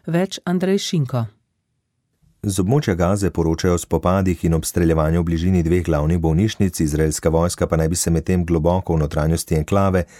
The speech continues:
Speaker 2: spopadla s skrajnim Hamasom. Ta naj bi v eni od omenjenih bolnišnic po navedbah izraelskih sil imel skrite poveljniške centre, pod zemljo pa predore.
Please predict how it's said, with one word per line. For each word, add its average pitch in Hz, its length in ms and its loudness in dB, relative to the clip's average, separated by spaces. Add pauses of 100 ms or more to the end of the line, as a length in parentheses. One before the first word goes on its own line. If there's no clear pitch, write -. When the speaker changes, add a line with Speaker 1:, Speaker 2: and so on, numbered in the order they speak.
(140)
Speaker 2:
spopadla 87 640 0
s - 60 -6
skrajnim 71 480 -2
Hamasom. 80 560 0 (400)
Ta 85 140 0
naj 78 180 2
bi 78 80 2
v 76 140 2
eni 80 120 2
od 78 140 0
omenjenih 85 340 2
bolnišnic 85 600 0
po 80 100 -2
navedbah 71 440 0
izraelskih 87 600 0
sil 110 200 2 (300)
imel 113 260 2
skrite 101 380 0
poveljniške 78 600 0
centre, 87 500 0
pod 82 280 -4
zemljo 73 300 0
pa 73 180 -4
predore. 82 560 0